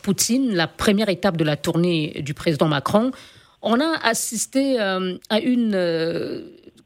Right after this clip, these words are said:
configuration que certains ont dit un peu austère. Il y avait en effet une longue et immense table qui séparait les deux dirigeants. Euh, au-delà peut-être des précautions, des précautions dues au contexte sanitaire que nous,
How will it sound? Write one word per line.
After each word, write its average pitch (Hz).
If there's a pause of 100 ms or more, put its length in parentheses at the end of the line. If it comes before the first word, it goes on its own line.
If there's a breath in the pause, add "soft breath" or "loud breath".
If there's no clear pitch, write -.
configuration 226
que 254
certains -
ont 233
dit 196
un 185
peu 180 (380 loud breath)
austère. 262 (320 soft breath)
Il 233
y 247
avait 240
en 247
effet 226
une 214 (220)
longue 226
et 196
immense 226
table 180
qui -
séparait 190
les 160
deux 151
dirigeants. 196 (420 loud breath)
Euh, 175 (380)
au-delà 277 (460)
peut-être 262
des 190
précautions, 214
des 190
précautions 220
dues 214
au 175
contexte 180
sanitaire 170
que 185
nous, 165